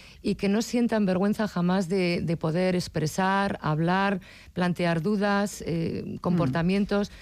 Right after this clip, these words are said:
Speaker 1: que se sientan libres, que no
Speaker 2: Pero
Speaker 1: tengan
Speaker 2: lo,
Speaker 1: miedo ni
Speaker 2: lo
Speaker 1: vergüenza.
Speaker 2: normal, Amaya, sería que no quieran hablar con sus padres de sentimientos. No hablo ya ni de sexo ni nada por el estilo, hablo de sentimientos. Eh, lo normal es que lo hablen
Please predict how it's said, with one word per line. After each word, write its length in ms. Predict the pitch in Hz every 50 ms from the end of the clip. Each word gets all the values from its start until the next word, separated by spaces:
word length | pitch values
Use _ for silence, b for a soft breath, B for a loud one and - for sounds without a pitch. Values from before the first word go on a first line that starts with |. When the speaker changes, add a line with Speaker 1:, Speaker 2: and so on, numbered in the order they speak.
| B B B B
Speaker 1:
que 80 | - 175
se 80 | 190 160
sientan 360 | 165 214 220 247 247 220 202
libres, 340 | 220 220 180 151 143 143 -
que 80 | 190
no 40 | 190
Speaker 2:
Pero 120 | 196 165 -
Speaker 1:
tengan 140 | - 208 185
Speaker 2:
lo, 60 | 196
Speaker 1:
miedo 220 | 208 - 175 170
ni 60 | 170
Speaker 2:
lo 80 | 170 175
Speaker 1:
vergüenza. 240 | 175 175 165 160 165
Speaker 2:
normal, 480 | 160 165 170 196 226 247 247 240 226 -
Amaya, 340 | 190 180 180 180 190 220 226
sería 300 | - 185 160 175 196 202
que 120 | - 165
no 140 | 151 165 170
quieran 280 | - 214 175 151 139
hablar 260 | 135 135 143 147 147 -
con 120 | 156 156
sus 180 | 139 156 143 -
padres 340 | - 165 160 151 156 151
de 160 | 147 151 151 147
sentimientos. 560 | - 175 165 147 165 170 190 190 156 147 151
No 100 | 165 170
hablo 140 | 160 160 160
ya 140 | 165 175 185
ni 100 | 175 151
de 120 | 139 139 139
sexo 260 | - 165 - - 175
ni 80 | 165
nada 200 | 147 147 156 151 151
por 100 | 151 151
el 120 | 151 143 139
estilo, 240 | 135 - 143 135
hablo 120 | 147 180 202
de 80 | 185
sentimientos. 720 | 170 185 147 127 147 131 127 127 123 127 - 147 143 - -
Eh, 140 | 151 160 -
lo 180 | 160 156 151 151
normal 260 | 151 156 156 165 175
es 60 | 196
que 180 | - 233 214 208
lo 240 | - 185 170 165 165
hablen 340 | 175 180 202 202 202 202